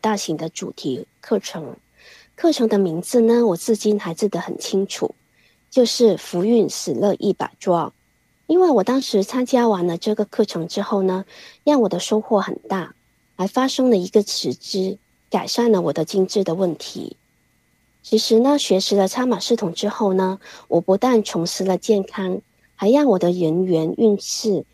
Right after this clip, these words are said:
也，啊，快速的改善了。我的老板在一年之内呢，加了我三次的薪金，啊，减轻了我的经济压力。但是呢，我当时欠银行二十多万的问题还没有完全的解决。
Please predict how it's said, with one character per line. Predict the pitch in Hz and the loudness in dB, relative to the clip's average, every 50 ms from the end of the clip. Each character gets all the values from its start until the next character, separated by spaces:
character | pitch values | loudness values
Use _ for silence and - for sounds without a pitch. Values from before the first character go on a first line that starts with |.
| _ _ _ _ | _ _ _ _
也， | - 180 160 120 - - _ _ | 0 2 2 2 0 -4 _ _
啊， | - 170 165 147 | -6 -6 -6 -8
快 | - - - 233 196 | -6 -4 -2 -2 -2
速 | - - 202 196 | 0 -2 -2 -2
的 | - 180 | -2 -4
改 | - - 170 - | -6 -8 -12 -12
善 | - - - 202 185 160 - | -10 -6 -4 -4 -4 -4 -6
了。 | - - - _ _ _ _ _ _ _ _ _ | -8 -10 -12 _ _ _ _ _ _ _ _ _
我 | - 190 | -2 2
的 | - 208 | 4 4
老 | 214 196 165 190 | 4 4 2 0
板 | - - 214 165 175 | 0 -2 -2 -2 -2
在 | - - 254 247 | -2 0 0 0
一 | - - | 0 0
年 | 247 - 196 175 165 - | 2 2 2 2 0 -2
之 | - 220 | 0 2
内 | 220 226 226 220 | 4 6 6 6
呢， | 202 196 196 196 | 6 4 2 0
加 | - - 226 214 208 | 2 2 2 4 4
了 | 214 196 170 | 4 2 2
我 | 170 160 - | 2 0 -2
三 | - - - 202 202 | -2 -4 -4 -4 -4
次 | 202 - - 208 | -2 -2 -2 -2
的 | 202 175 | -2 -2
薪 | - - - 190 190 | -6 -4 -4 -2 -4
金， | 190 - - 202 185 180 175 190 - _ _ - - - - _ _ _ _ | -4 -6 -4 -2 0 0 0 -2 -6 _ _ -20 -20 -20 -20 _ _ _ _
啊， | - 190 175 165 | -6 -4 -4 -4
减 | - - 175 135 | -2 0 0 0
轻 | - - - 240 240 | 0 0 2 4 4
了 | 233 202 175 | 4 4 2
我 | 170 131 | 2 0
的 | - 165 160 | 0 -2 -2
经 | - - - - 202 | -4 -6 -10 -10 -12
济 | - - 214 185 180 180 | -6 -4 -2 0 2 2
压 | 185 175 175 | 0 0 0
力。 | 185 196 180 - - _ _ _ _ _ _ _ _ _ _ | 0 -2 -2 -2 -4 _ _ _ _ _ _ _ _ _ _
但 | - 311 294 | 0 0 0
是 | - - 311 302 | 2 2 4 4
呢， | 269 269 277 254 | 4 4 4 4
我 | 214 185 190 | 2 2 2
当 | 208 226 233 | 2 0 0
时 | - - 190 175 | 0 -2 -4 -4
欠 | - - 247 220 214 - | -2 0 2 2 2 2
银 | 165 170 175 | 0 -2 -2
行 | 190 170 165 | -4 -6 -4
二 | - - | -2 -2
十 | 214 - - 170 | -2 -2 -2 -2
多 | - 202 208 | 0 0 2
万 | 214 208 190 | 2 0 0
的 | 180 170 | 0 0
问 | 190 202 196 185 | 0 0 0 0
题 | - - 175 165 | -2 -4 -6 -4
还 | 175 - 160 165 | -4 -2 -2 0
没 | 170 170 | 0 2
有 | 190 180 | 2 2
完 | 165 175 123 131 165 | 0 0 -4 -4 -6
全 | 175 - - 160 160 170 | -6 -8 -6 -6 -6 -6
的 | 175 170 | -6 -8
解 | - - - - - - | -8 -6 -6 -8 -8 -8
决。 | - - 175 143 107 117 - | -10 -8 -6 -6 -6 -6 -10